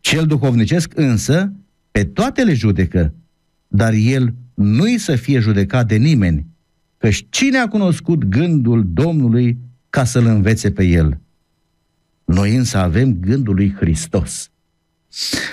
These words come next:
Așa că, stimați și iubiți ascultători, vedeți cum explică Sfântul Apostol Pavel diferența aceasta de percepție, de viziune asupra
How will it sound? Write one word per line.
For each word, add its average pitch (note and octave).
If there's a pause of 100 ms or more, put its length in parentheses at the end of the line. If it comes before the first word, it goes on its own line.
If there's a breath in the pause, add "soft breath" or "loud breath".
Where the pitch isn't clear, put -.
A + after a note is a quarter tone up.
(240 loud breath)
Așa D#3
că, D#3
stimați D3+
și -
iubiți D3+
ascultători, B2+ (400 loud breath)
vedeți C3
cum D3
explică B2+
Sfântul C3
Apostol A#2
Pavel B2
diferența C3+
aceasta D3 (320 loud breath)
de C3
percepție, D#3+
de B2+
viziune B2
asupra D#3